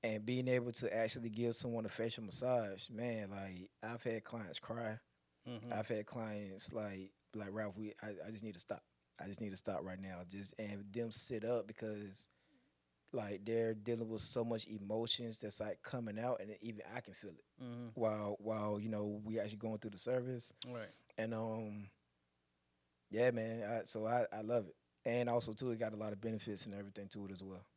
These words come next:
Speaker 2: Right. Now, do you have men customers, too?
Speaker 1: Yeah.
Speaker 2: Mm. So I, 'cause I, I don't even, when I go get a massage, I
Speaker 1: You, you don't want no guy?
Speaker 2: straight women.
Speaker 1: <laughs>
Speaker 2: I don't, I don't want no men
Speaker 1: Yeah, yeah, yeah,
Speaker 2: <laughs> massaging
Speaker 1: yeah,
Speaker 2: me.
Speaker 1: yeah,
Speaker 2: So
Speaker 1: yeah.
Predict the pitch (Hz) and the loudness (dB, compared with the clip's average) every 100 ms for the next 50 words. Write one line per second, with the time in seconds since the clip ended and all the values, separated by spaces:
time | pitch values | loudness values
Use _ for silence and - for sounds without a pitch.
0 | _ - 117 95 120 139 156 160 151 123 | _ -14 -12 -8 -2 0 6 10 10 10
1 | 160 175 165 185 180 180 160 214 202 - | 6 6 8 8 8 0 0 -2 -2 -10
2 | _ 170 139 - - _ _ _ _ _ | _ 2 2 0 -20 _ _ _ _ _
3 | 123 104 104 - 139 139 147 - - 147 | -12 -12 -14 -2 2 4 2 -4 -4 8
4 | 165 185 165 208 180 151 120 - - _ | 10 12 12 10 10 8 2 -8 -20 _
5 | 160 208 185 170 143 - 185 156 143 143 | 8 10 10 10 8 12 12 12 12 6
6 | 120 - - - - _ _ _ 131 127 | -4 -14 -18 -20 -20 _ _ _ 2 2
7 | 131 139 139 135 135 151 143 214 143 190 | 6 6 8 6 10 12 12 12 12 12
8 | 151 120 160 170 165 165 175 185 202 196 | 10 6 6 6 8 8 8 10 10 12
9 | 196 180 160 147 151 156 170 160 151 151 | 10 10 12 12 12 12 12 12 12 12
10 | 120 113 165 131 | 12 10 12 12